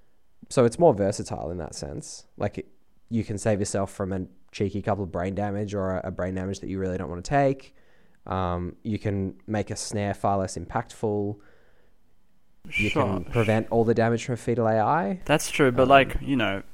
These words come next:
Speaker 2: spending two credits a click in this card to, and, you know, a card to play this,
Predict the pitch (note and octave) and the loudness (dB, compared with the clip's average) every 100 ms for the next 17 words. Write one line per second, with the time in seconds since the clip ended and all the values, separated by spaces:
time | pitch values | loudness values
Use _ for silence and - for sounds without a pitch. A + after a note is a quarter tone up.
0 | - - - - - C3+ A#2+ A#2+ - C#3 | -16 -14 -14 -4 2 4 4 0 -2 -2
1 | B2 - - - - - B2+ A#2 A2 - | -2 -6 -16 -16 -16 2 6 6 6 -2
2 | G#2 A#2+ A2 A2 G#2+ - - G#2 G2 - | -4 -2 0 -2 -4 -2 4 6 6 0
3 | - - A#2 - - A#2+ A2 G#2+ - - | -8 -8 -10 -10 -2 -2 -2 -6 -12 -16
4 | - G#2+ F#2 G2+ - A2 G#2 - - A#2 | -12 -8 -4 -4 2 2 2 -2 0 2
5 | A2+ G2 - - | 2 -2 -6 -12